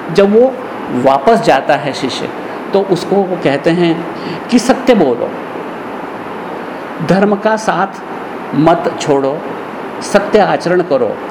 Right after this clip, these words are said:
स्वाध्याय में कभी प्रमाद मत करना,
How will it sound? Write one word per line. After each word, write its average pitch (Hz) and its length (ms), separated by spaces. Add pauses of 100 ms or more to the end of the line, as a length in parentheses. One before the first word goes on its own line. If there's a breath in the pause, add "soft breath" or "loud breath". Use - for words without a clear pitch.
(200)
स्वाध्याय 160 640
में 220 160
कभी 180 200
प्रमाद 170 500
मत 165 380
करना, 123 320